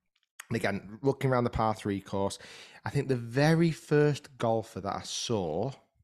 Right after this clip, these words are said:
was, let me think, who, who exactly was it now? 'Cause they al-, they almost holed it. The very, very, very first shot that I saw, I've, I've got a funny feeling it was, uh, it was, it was John Rahm, was the very first golfer I clocked eyes on,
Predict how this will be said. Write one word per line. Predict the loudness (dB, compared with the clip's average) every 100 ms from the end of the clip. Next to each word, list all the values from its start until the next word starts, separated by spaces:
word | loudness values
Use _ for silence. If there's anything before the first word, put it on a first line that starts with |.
| _ _ _ _ _ _ _ _ _ _ _ -20 _ _ _ _ _ _
was, | -4 0 0 0 -4 -6 -10 -12 -16 _ _ _ _
let | -12
me | -12
think, | -10 -12 -12
who, | -14 -14 -14
who | -14
exactly | -12 -12 -14 -14
was | -16 -16
it | -14
now? | -14 -14 -16 _ _ _ _ _
'Cause | -14
they | -6
al-, | -4 -4
they | -2
almost | 0 2 0 -4 -6
holed | -6 -6 -6
it. | -8
The | -10
very, | -2 0 0
very, | 0 0 -2 -2
very | -4 -4
first | -8 -10 -8
shot | -8 -8 -6
that | -8
I |
saw, | -8 -8 -6 -8 -10 -20 -20 _ _ _ _ -18
I've, | -16 -16
I've | -18 _ -2
got | 0
a | 0
funny | -2
feeling | 0 2 0
it | -2
was, | -12 _ -6
uh, | -4
it | 0
was, | 2 2
it | 0
was | -2
John | 2 2 2
Rahm, | 0 0 -2 -6
was | -6
the |
very | -4 2 4 4
first | 2 0 2
golfer | 0 0 -6
I |
clocked | -6 -8 -4
eyes | -2 -2 -4
on, | -6 -6